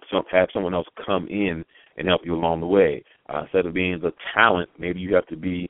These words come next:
uh, the director or the producer, uh, someone behind the scene, uh, to make your goal, uh, go where it's trying to go. You have to ask yourself this important question.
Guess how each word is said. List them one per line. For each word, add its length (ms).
uh, 60
the 100
director 420
or 40
the 80
producer, 680
uh, 160
someone 240
behind 560
the 60
scene, 280
uh, 120
to 60
make 260
your 180
goal, 440
uh, 140
go 360
where 220
it's 120
trying 160
to 60
go. 180
You 160
have 80
to 140
ask 200
yourself 380
this 160
important 400
question. 340